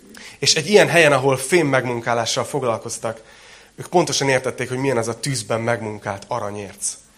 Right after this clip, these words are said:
Hogy a tűz, az kitisztított mindent, mint az ítélet, kitisztított mindent a fémből. És ezzel az ítélet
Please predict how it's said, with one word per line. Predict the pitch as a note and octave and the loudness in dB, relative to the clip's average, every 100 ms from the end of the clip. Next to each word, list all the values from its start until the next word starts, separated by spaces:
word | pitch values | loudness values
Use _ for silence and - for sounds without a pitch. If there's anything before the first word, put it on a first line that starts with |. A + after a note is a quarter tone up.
| _ - _ | _ -20 _
Hogy | B2 | -6
a | B2+ | -4
tűz, | - D#3 B2+ | -2 -2 0
az | B2 - | -2 -4
kitisztított | - C#3+ - C#3+ - - A2 A2 G#2 - | -4 -6 -2 -4 -4 -8 -8 -8 -8 -6
mindent, | B2 A#2 G2+ F2 - | -4 -4 -6 -10 -10
mint | A2+ A2+ | -10 -8
az | A#2 | -4
ítélet, | C#3 - G#2+ G2+ - | -4 -4 -8 -8 -10
kitisztított | D3 C#3+ A#2+ - C#3 B2 - - - - | -12 -10 -10 -10 -8 -8 -10 -20 -20 -4
mindent | D3 D3+ B2 A2+ | 0 2 2 2
a | A#2+ | -4
fémből. | - C#3+ B2 A#2+ A2 G2 - - - - | -2 -2 -2 -4 -6 -8 -14 -20 -20 -8
És | - | -4
ezzel | - G3 D#3 | 0 2 4
az | C#3 - | 2 2
ítélet | E3+ D#3+ C3+ C3 | 0 2 0 -2